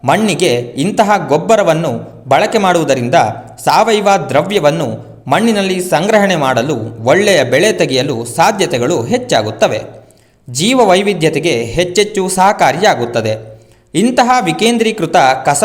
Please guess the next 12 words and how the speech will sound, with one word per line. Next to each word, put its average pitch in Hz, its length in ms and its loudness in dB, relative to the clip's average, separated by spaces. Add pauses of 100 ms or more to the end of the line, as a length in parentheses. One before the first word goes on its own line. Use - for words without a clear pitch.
(100)
ವಿಲೇವಾರಿಯಿಂದಾಗಿ 147 1000 0 (320)
ಸಾರಿಗೆ 160 440 2
ವೆಚ್ಚ 143 300 -2
ಕಡಿತಗೊಳಿಸಲು, 147 1080 0 (160)
ಕಡಿಮೆ 220 440 2
ಭೂಮಿಯನ್ನು 170 520 0
ಬಳಕೆ 165 360 2
ಮಾಡಲು 131 480 0
ಸಾಧ್ಯತೆಗಳುಂಟಾಗುತ್ತವೆ. 131 1300 0 (280)
ಸಮಗ್ರವಾಗಿ 202 760 2
ಸಮಸ್ತ 175 440 -2
ಜನರು 156 520 0